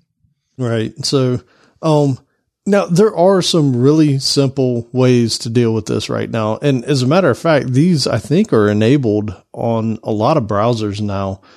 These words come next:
out of the box. I wanna say that Chrome bit me, um, a couple of years ago with this. Um, not while I was trying to clickjack anybody. <laughs> Let's be clear.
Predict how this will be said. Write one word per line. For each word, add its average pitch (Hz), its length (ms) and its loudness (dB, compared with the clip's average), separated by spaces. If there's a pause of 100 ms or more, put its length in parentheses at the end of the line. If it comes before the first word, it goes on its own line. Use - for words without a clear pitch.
(240)
out 131 160 0
of 117 80 -2
the 113 80 0
box. 110 340 -2
I 120 60 -2
wanna 165 180 2
say 156 200 2
that 113 180 -2
Chrome 127 320 2
bit 113 200 0
me, 117 280 0
um, 110 380 0
a 117 80 -6
couple 123 260 -2
of 117 60 2
years 117 240 2
ago 107 200 -2
with 107 140 -8
this. 117 300 -6 (500)
Um, 117 380 -2 (680)
not 151 280 0
while 143 180 2
I 135 100 2
was 127 120 -2
trying 123 200 0
to 117 60 -2
clickjack 120 580 -2
anybody. 120 420 -2
<laughs> 104 40 -8
Let's - 680 -4
be 147 180 4
clear. 156 520 0